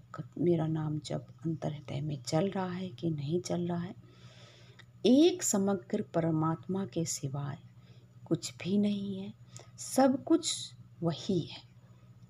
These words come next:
फिर मन को कहाँ से हटाएं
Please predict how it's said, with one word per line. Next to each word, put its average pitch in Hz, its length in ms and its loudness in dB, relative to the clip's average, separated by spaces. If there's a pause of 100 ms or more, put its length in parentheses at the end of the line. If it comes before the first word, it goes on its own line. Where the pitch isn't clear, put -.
(540)
फिर 294 160 8
मन 240 300 8
को 247 260 6
कहाँ 208 500 -2
से 202 240 0
हटाएं 147 560 -2